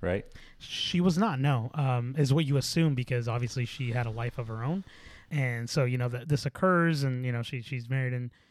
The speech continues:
Speaker 2: you know, he goes to the wedding. Now, what are your thoughts on Christine Palmer? 'Cause she actually ends up making another, or, uh, she comes out as another variant in another multiverse.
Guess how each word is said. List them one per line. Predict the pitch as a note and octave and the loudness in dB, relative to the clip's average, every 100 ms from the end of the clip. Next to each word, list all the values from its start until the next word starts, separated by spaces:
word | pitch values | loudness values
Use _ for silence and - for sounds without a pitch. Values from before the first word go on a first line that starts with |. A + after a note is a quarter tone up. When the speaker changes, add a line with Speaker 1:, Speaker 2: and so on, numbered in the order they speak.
| _ - | _ -6
Speaker 2:
you | C3 | -2
know, | |
he | B2 | 0
goes | C3 B2+ | -2 -2
to | C3+ | -2
the | A#2+ | 2
wedding. | C#3 F#3 F3 E3+ D#3+ - _ _ _ _ _ _ _ _ | 6 6 4 2 -2 -8 _ _ _ _ _ _ _ _
Now, | - D#3 D3 C#3+ C#3 - _ - | -2 2 2 2 -2 -6 _ -10
what | C#3+ F3 | 0 2
are | A#3+ | 4
your | A#3+ | 2
thoughts | - F3+ F3 | 2 2 4
on | E3+ | 2
Christine | C#3 B2+ D#3 | 0 0 0
Palmer? | C3 D3 | 2 0
'Cause | C3 B2+ | 0 -4
she | - F#3+ | 0 0
actually | F#3 - F#3 | 0 -2 -2
ends | F3+ D#3 | 0 2
up | C#3+ C3 - | 2 0 -2
making | C#3+ C#3 D3 | -2 0 -2
another, | C3 B2+ C#3 C3 B2+ B2 A#2+ A2 _ _ _ - | -2 0 2 2 2 0 -2 -6 _ _ _ -4
or, | - C3 _ F3+ | -2 -2 _ -4
uh, | C#3 | -4
she | - | -2
comes | C#3+ D3+ B2+ | 0 2 4
out | C3+ | 2
as | B2+ B2 | 2 0
another | A#2+ B2 A#2+ | 0 2 0
variant | A#2 A#2+ B2+ B2 C3 | 0 0 0 -2 -4
in | A#2 | -4
another | A#2 A#2+ | -2 -2
multiverse. | A#2 A#2+ - B2 G#2+ A2+ | -2 -2 -2 -4 -4 -8